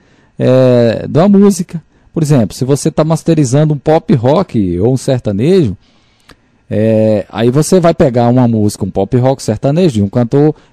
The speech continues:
você conhece, e, e vai fazer isso, vai colocar pra analisar, e você vai pegar a referência dele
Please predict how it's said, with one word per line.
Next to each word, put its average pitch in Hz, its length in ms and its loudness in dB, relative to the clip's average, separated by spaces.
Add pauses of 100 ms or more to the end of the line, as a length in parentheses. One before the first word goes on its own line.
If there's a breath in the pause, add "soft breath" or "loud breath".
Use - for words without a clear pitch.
você 110 240 -4
conhece, 165 560 0 (580 soft breath)
e, 185 280 0
e 160 40 -2
vai 135 140 2
fazer 175 300 2
isso, 190 320 2
vai 117 100 2
colocar 143 400 0
pra 180 380 0
analisar, 160 720 0 (560)
e 107 60 -4
você 117 240 0
vai 135 160 0
pegar 147 300 0
a - 20 2
referência 156 600 0
dele 139 720 2